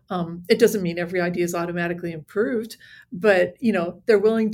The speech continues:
to give it a fair shot. And, and if it fits in, you know, in any way with,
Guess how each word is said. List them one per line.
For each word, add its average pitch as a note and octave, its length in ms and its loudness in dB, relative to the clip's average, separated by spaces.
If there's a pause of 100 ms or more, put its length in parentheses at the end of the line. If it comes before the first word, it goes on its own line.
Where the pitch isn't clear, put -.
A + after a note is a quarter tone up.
to F#3+ 200 -2
give G3 280 2
it G3+ 60 2
a F3+ 80 -2
fair F#3+ 280 -6
shot. F#3 440 -6
And, E3+ 440 -6
and F#3 120 -4
if F3 80 -6
it F#3 140 -8
fits F#3 300 -4
in, G3 480 -8
you F#3 100 -6
know, E3+ 200 -4
in F3 200 -6
any F3 300 -8
way G3 400 -4
with, F3+ 340 -10